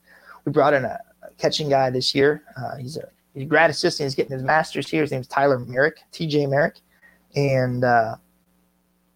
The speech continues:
you know, he, he came in with a lot of good stuff, and I learned a lot about, uh, you know, uh, set up with, with knee down, which I really didn't know anything about. Uh, changed our whole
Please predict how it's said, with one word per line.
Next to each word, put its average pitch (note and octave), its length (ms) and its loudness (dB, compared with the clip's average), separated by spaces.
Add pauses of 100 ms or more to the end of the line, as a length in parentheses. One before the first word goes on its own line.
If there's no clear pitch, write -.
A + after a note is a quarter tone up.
(400)
you C3+ 100 -4
know, B2 80 -2
he, C#3 300 0
he D3+ 120 -2
came C#3 220 0
in C#3 140 0
with B2 80 -4
a B2+ 40 -4
lot C3+ 200 4
of C3+ 100 -4
good C#3+ 180 -2
stuff, - 340 0
and C3+ 80 -2
I B2+ 40 0
learned C3+ 300 -2
a A#2+ 40 -6
lot C#3+ 220 0
about, C3+ 400 0 (380)
uh, C3+ 400 -4 (500)
you C#3+ 80 -6
know, C3 220 -10 (680)
uh, - 200 -12 (160)
set D#3 240 2
up F#3+ 160 0
with, C3+ 180 0 (260)
with C#3+ 220 -2
knee D#3 180 0
down, D3 300 4
which C#3 180 0
I C3+ 40 2
really C3 260 2
didn't C3 140 -2
know C3+ 80 0
anything C3+ 260 -4
about. D#3 420 2 (380)
Uh, - 180 -20 (140)
changed D3+ 380 -2
our B2+ 100 6
whole D3 680 4